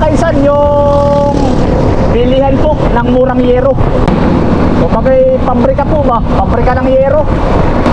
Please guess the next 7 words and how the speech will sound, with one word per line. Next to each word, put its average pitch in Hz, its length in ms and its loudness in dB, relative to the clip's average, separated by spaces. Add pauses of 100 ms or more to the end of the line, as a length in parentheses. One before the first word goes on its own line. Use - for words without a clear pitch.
(120)
Baka 240 140 0 (100)
po 262 80 2
sa 254 160 0
inyo, 269 240 0
eh, 285 720 0 (400)
may 233 160 0
magbabahay. 247 880 0